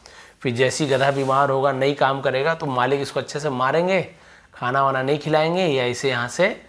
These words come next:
बेच देंगे, फेंक देंगे, बढ़िया मेरा ही मज़ा रहेगा, सब खाना मुझे मिलेगा, ऐसे उसके मन में रहा होगा।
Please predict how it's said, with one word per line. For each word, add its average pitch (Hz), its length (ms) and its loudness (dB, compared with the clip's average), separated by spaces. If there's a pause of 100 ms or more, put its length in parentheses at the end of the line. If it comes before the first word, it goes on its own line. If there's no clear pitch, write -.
(440)
बेच 139 240 2
देंगे, 139 320 2
फेंक 143 240 0
देंगे, 143 260 0
बढ़िया 135 340 0
मेरा 123 220 -2
ही 131 80 0
मज़ा 120 240 -4
रहेगा, 127 240 -2
सब 135 200 -6
खाना 127 240 -6
मुझे 143 220 -4
मिलेगा, 110 280 -6
ऐसे 117 180 -6
उसके 139 160 -8
मन 131 140 -2
में 135 140 -2
रहा 135 120 4
होगा। 147 320 4